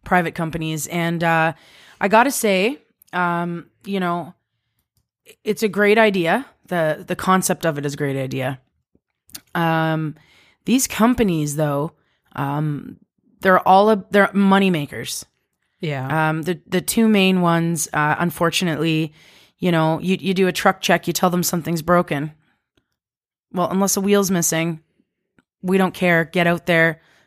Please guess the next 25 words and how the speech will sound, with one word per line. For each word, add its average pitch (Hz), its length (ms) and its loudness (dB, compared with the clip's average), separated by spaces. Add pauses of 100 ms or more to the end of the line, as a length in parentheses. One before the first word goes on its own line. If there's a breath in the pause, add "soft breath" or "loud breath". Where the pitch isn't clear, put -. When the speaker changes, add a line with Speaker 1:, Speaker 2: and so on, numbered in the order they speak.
(120)
Speaker 1:
make 170 200 -4
us 170 140 -2
money. 147 340 -6 (360)
Speaker 2:
That's, 190 340 -8
uh, 160 320 0 (720)
Speaker 1:
And 196 120 4
that's 202 180 2
sad. 151 340 2
Speaker 2:
that's 185 100 -2
Speaker 1:
I, 175 100 6
Speaker 2:
frightening. 160 420 0
Speaker 1:
I'm 190 180 2
not 196 160 2
gonna 180 300 0
mention 170 360 0
any 160 180 -2
names, 156 340 -2
but 135 300 -2
it's, - 440 -4
it's - 460 -4 (240)
pretty 220 180 2
gross 202 320 2
out 156 140 -6
there. 139 220 -4
It's - 440 -6